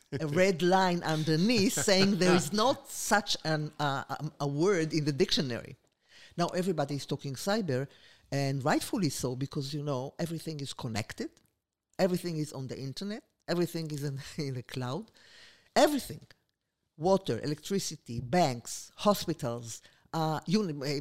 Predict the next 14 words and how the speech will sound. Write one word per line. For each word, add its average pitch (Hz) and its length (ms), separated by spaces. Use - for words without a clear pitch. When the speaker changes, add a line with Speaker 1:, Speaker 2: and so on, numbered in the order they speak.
Speaker 1:
universities, 170 800
name 180 300
it. - 300
And 156 280
cyber 185 640
protection 180 520
is 165 120
needed 185 300
everywhere. 190 600
And 156 180
we 233 260
managed 185 760
to 147 220
create 170 880